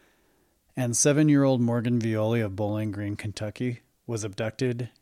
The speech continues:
in broad daylight and was later found murdered in White House, Tennessee.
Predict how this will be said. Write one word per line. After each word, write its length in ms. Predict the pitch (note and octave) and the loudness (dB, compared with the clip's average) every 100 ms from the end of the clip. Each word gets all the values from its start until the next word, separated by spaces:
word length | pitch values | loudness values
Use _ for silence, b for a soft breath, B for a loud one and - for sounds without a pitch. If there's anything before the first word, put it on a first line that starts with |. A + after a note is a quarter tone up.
| _ | _
in 220 | A#2 G#2 | -10 -8
broad 340 | G2 G#2 A#2 A2+ | -6 -2 -2 -2
daylight 500 | A#2+ A#2+ F#2 F2+ - b b b b - | -2 -2 -2 -6 -8 b b b b -8
and 140 | A#2 | -4
was 140 | A2+ G#2+ | -4 -2
later 220 | A2+ A2 | -2 -2
found 320 | - A2+ A2 | -4 -4 -4
murdered 360 | A2 G#2+ A#2 A2 | -4 -4 -4 -4
in 160 | G2 | -6
White 200 | G2 G2+ | -6 -6
House, 280 | G2+ G2 - | -8 -10 -10
Tennessee. 560 | - G2 F#2 - F#2+ | -12 -12 -12 -12 -14